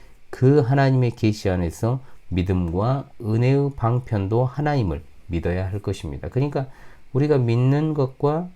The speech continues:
그리고 우리의 믿음의 성장을 위한 모든 방편들이 달라지지 않는다는 거죠. 분리되지 않는다는 것입니다.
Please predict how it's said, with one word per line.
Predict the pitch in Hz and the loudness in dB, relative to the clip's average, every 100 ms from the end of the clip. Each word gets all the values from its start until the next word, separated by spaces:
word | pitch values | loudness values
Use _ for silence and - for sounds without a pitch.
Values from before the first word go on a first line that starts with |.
| - - - | -18 -20 -8
그리고 | - 120 127 139 127 - - - - - | -2 2 4 2 0 -8 -18 -20 -20 -6
우리의 | 117 120 113 | 0 2 4
믿음의 | 113 123 127 | 2 4 2
성장을 | 127 160 165 165 160 127 | 2 2 2 4 2 2
위한 | 117 110 | 2 0
모든 | 98 123 127 110 | 2 0 0 -2
방편들이 | 117 120 117 98 101 123 127 | -4 -2 -2 -2 -2 -4 -6
달라지지 | - 90 107 123 151 | -4 -2 -2 -4 -4
않는다는 | 135 123 131 104 | -2 0 0 -2
거죠. | 80 71 73 - - - - - | -4 -8 -10 -12 -20 -20 -20 -2
분리되지 | 135 147 165 143 | 2 2 2 0
않는다는 | 85 90 90 | 0 -2 -4
것입니다. | 78 - 67 - - | -6 -8 -12 -12 -14